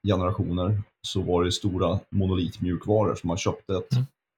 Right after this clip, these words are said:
Speaker 1: jättegigantiskt core-nät och så köpte man basstationer. Och det, den modellen passar bara, eh, stora mobiloperatörer. Men i fem G så får man en otroligt mycket mer, större flexibilitet.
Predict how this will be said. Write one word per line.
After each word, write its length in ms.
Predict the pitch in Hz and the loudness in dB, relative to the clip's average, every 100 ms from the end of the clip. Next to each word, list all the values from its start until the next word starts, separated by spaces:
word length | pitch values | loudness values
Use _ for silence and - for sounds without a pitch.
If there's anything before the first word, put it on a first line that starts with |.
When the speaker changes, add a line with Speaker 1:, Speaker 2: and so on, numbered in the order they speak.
| _ _ - | _ _ -6
Speaker 1:
jättegigantiskt 1000 | 98 90 - 101 87 95 98 107 101 92 - | -2 -2 -2 0 0 2 2 2 0 -4 -2
core-nät 600 | 104 90 92 101 - - | 0 2 2 2 0 -8
och 60 | |
så 100 | - | -10
köpte 300 | 95 98 - | -4 -4 -2
man 140 | 82 87 | -2 0
basstationer. 720 | 87 80 92 92 90 87 90 _ _ _ _ _ _ _ | 0 -2 -2 -2 0 -2 -2 _ _ _ _ _ _ _
Och 80 | 98 | 0
det, 140 | 104 - | 0 0
den 180 | - 113 | 2 6
modellen 380 | 120 104 98 98 | 6 6 4 2
passar 380 | 101 101 - 117 | 0 -2 0 0
bara, 300 | 95 87 85 87 - _ _ _ - | 0 2 0 -2 -12 _ _ _ -12
eh, 540 | 92 82 80 - - 101 | -8 -6 -6 -6 -8 -10
stora 320 | - 107 95 | -4 0 2
mobiloperatörer. 880 | 95 101 92 90 90 - 123 - 107 - _ _ _ _ _ _ _ - | 2 2 2 0 -2 0 2 0 -4 -10 _ _ _ _ _ _ _ -4
Men 140 | 104 | 2
i 120 | 107 120 | 4 4
fem 340 | 123 95 92 | 4 2 2
G 180 | 113 110 | 2 2
så 140 | - | 0
får 160 | - 92 | -2 -2
man 380 | 90 90 85 - | 0 0 -2 -4
en 320 | 87 92 85 - | -4 -2 -2 -4
otroligt 380 | 107 120 107 85 | 0 2 4 2
mycket 260 | 85 - 87 | -2 -2 0
mer, 320 | 78 80 78 - | 0 0 -2 -10
större 260 | 95 92 80 | -6 -4 -2
flexibilitet. 1000 | - 85 - 87 92 - 123 - - | -4 -4 -4 -4 -4 -2 -4 -6 -14